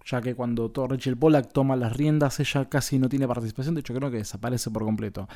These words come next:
Estoy hablando mu-, de muy de memoria, lo leí hace bastante tiempo. Cuando haga un refresh al respecto, cuando me toca hablar de Rachel Pollack, voy a estar más en tono, les pido mil disculpas ahora. Pero bueno, si ustedes nunca leyeron nada de Doom Patrol de Morrison, por favor dejen de escuchar hasta este momento. Creo que lo que más importante del episodio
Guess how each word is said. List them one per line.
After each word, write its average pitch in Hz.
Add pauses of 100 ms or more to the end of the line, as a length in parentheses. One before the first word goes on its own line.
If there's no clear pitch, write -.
(260)
Estoy 117
hablando 107
mu-, 123
de 113
muy 117
de 110
memoria, 135
lo 110
leí 110
hace 107
bastante 127
tiempo. 160 (300)
Cuando 117
haga 135
un 123
refresh 117 (100)
al 120
respecto, 165
cuando 104
me 101
toca 110
hablar 110
de 98
Rachel 113
Pollack, 170 (120)
voy 123
a -
estar 110
más 110
en 101
tono, 92
les 98
pido 107
mil 92
disculpas 104
ahora. 160 (1000)
Pero 156
bueno, 165
si 143
ustedes 175
nunca 185
leyeron 165
nada 180
de 165
Doom 160
Patrol 170
de 151
Morrison, 160
por 151
favor 151
dejen 151
de 135
escuchar 143
hasta 139
este 135
momento. 165
Creo 139
que 123
lo 120
que 117
más 120
importante 131
del 117
episodio 127